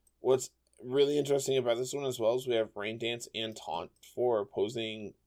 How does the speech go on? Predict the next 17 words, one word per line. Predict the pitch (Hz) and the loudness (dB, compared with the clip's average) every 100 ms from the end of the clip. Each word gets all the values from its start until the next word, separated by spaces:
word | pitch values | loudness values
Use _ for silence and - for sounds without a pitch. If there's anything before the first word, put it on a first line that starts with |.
| - | -4
uh, | 71 | -2
like, | 110 107 | 0 -2
opposing | 101 - 113 127 | -2 -2 -2 -2
Tornadus. | 139 139 147 160 170 - - - - _ _ - | -2 0 -2 -2 -6 -10 -18 -20 -20 _ _ -4
Um, | 113 110 104 101 98 95 95 90 - - - - | 0 2 0 -2 -2 -6 -10 -14 -18 -20 -18 -8
and, | 120 117 | -6 -2
like, | 110 - | -2 -2
of | - | -6
course, | - 117 107 - - _ _ | -2 0 0 -2 -14 _ _
a | 80 - 85 82 98 - | -2 0 -2 -2 -6 -10
decent | - 98 113 90 | -8 -6 -6 -2
way | 123 | 0
of | 131 127 | 2 0
combating | - 131 131 131 131 | -4 0 2 2 0
Kyogre | 123 131 160 139 131 95 | 2 2 2 4 4 6
is | 117 113 - | 4 2 -2
to | 110 110 107 104 107 | -4 -4 -6 -8 -8